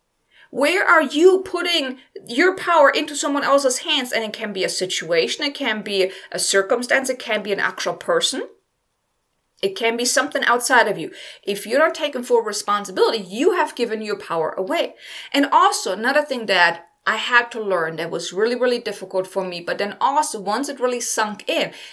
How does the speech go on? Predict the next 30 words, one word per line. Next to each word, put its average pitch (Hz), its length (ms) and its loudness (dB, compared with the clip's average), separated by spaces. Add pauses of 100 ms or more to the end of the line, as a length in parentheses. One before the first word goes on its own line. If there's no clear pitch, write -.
(120)
it 277 160 0
was 294 160 0
so 277 360 6
freeing - 580 -8 (280)
because 254 420 2 (120)
I 254 120 -2
always 320 380 2
thought 240 340 0
that 175 200 -4
guys 202 320 -4
were 196 80 -4
just 185 200 -6
taking 196 280 -4
advantage 151 400 -4
of 165 140 -10
me, 156 220 -12 (280)
that 180 480 2
I 214 80 4
was, 233 240 -2 (100)
I 240 60 2
was 240 160 4
always 247 260 2
wondering, 196 460 -8
why 208 220 -4
did 453 140 2
my 294 200 -4
ex-husband, 214 840 -4
my 165 120 -8
son's 233 360 -2
dad, 190 340 0